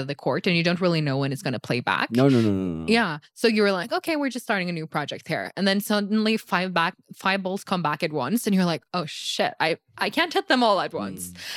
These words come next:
Speaker 1: And then it gets really overwhelming and stressful.
Speaker 2: That's often how it works for me as well. Like,
Speaker 1: Yeah.
Speaker 2: um,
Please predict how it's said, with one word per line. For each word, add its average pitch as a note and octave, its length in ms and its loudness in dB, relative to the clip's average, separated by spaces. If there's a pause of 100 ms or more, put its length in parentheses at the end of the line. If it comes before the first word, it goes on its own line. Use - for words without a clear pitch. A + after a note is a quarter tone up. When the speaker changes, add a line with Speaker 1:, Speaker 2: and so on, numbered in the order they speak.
(120)
Speaker 1:
And A3+ 180 2
then A#3 80 4
it A#3 60 2
gets A3 260 0
really A#3 340 4
overwhelming F3+ 640 2
and E3+ 160 -4
stressful. D#3+ 540 -4
Speaker 2:
That's A2+ 200 0
often A#2+ 280 2
how G#2+ 160 8
it G2+ 80 4
works G2 220 2
for - 120 -8
me G2 140 6
as F2+ 100 0
well. F#2+ 260 6
Like, F#2+ 200 4
Speaker 1:
Yeah. A3+ 240 0
Speaker 2:
um, G2 340 2